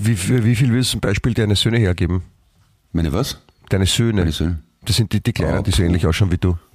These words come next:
Speaker 1: Die
Speaker 2: Gut,
Speaker 1: Kleinen
Speaker 2: dann habe ich
Speaker 1: sind
Speaker 2: eh zwei, also
Speaker 1: Ja, aber eine
Speaker 2: das ist
Speaker 1: zum
Speaker 2: nicht so
Speaker 1: Beispiel,
Speaker 2: schlimm.
Speaker 1: würdest du verkaufen?
Speaker 2: Ja.
Speaker 1: Was, was würdest du verlangen? So fünfhundert Euro?
Speaker 2: Ja. <clears throat>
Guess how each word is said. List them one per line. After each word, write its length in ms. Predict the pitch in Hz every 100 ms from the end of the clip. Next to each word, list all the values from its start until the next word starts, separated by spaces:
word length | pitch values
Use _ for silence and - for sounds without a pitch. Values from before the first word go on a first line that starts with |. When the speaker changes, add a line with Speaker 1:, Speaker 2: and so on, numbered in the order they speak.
| -
Speaker 1:
Die 40 | 85
Speaker 2:
Gut, 100 | 82
Speaker 1:
Kleinen 160 | 76
Speaker 2:
dann 80 | 82
habe 100 | 73
ich 60 | 90
Speaker 1:
sind 100 | 73
Speaker 2:
eh 20 | -
zwei, 440 | - 65 67 76
also 320 | 67 65 71 73 71 - - _ -
Speaker 1:
Ja, 60 | 95
aber 80 | 101
eine 180 | 95 98
Speaker 2:
das 120 | 92
ist 40 |
Speaker 1:
zum 0 |
Speaker 2:
nicht 80 | 73
so 80 | 78
Speaker 1:
Beispiel, 160 | 78 78
Speaker 2:
schlimm. 100 | 90
Speaker 1:
würdest 160 | 101
du 20 | -
verkaufen? 380 | - 90 80
Speaker 2:
Ja. 120 | 82 78
Speaker 1:
Was, 200 | 80 - _
was 80 | 98
würdest 160 | 98 95
du 40 | 104
verlangen? 240 | 92 101
So 100 | - 101 98 -
fünfhundert 400 | 117 107 117 110
Euro? 340 | 87 95 196 - _ _ _ _ _ - _ - - _ - - - - - _ -
Speaker 2:
Ja. 500 | 85 - - 85 - _ _ _
<clears throat> 600 | - - - - 156 101